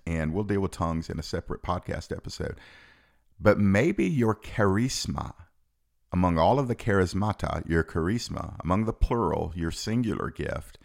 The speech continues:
is that you have the gift of serving from God. That is no less of a spiritual gift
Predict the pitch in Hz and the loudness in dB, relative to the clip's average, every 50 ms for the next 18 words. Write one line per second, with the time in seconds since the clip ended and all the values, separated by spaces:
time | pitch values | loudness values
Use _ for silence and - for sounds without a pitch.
0 | _ _ _ _ _ _ _ _ _ _ - 104 95 113 107 - - 110 127 139 | _ _ _ _ _ _ _ _ _ _ -4 -2 0 2 0 2 2 0 -2 -2
1 | 135 113 101 82 76 87 98 - - - 82 - - - 113 113 123 113 101 80 | -2 -2 -2 -2 -2 -2 -2 -2 -2 -6 -8 -6 -6 -2 -2 -2 -2 -2 -4 -6
2 | 78 - - 82 80 98 113 113 - - - - - - 78 - 98 123 165 180 | -6 -4 -6 -6 -4 -4 -2 -2 -4 -4 -6 -10 -14 -8 0 2 2 4 2 2
3 | - - 95 85 82 80 85 92 110 139 147 131 110 95 82 78 90 - - - | 0 0 0 0 2 2 2 2 2 2 0 0 0 2 2 2 2 0 -4 -8
4 | - - 82 85 82 85 - - - 120 127 123 123 - 107 98 98 - - 117 | -6 -4 -2 0 -2 -2 -2 -4 -2 0 0 0 0 -2 -4 -4 -4 -2 -2 0
5 | 92 92 - - | 0 -2 -2 -6